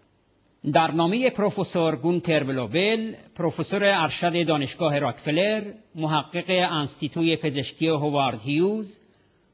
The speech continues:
و برندهٔ جایزهٔ نوبل پزشکی، بعد از اشاره به رأی دادگاه استیناف آمریکا آمده است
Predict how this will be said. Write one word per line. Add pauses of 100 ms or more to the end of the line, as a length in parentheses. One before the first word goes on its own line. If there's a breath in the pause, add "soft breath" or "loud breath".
و
برندهٔ
جایزهٔ
نوبل
پزشکی،
بعد
از
اشاره
به
رأی
دادگاه
استیناف
آمریکا
آمده
است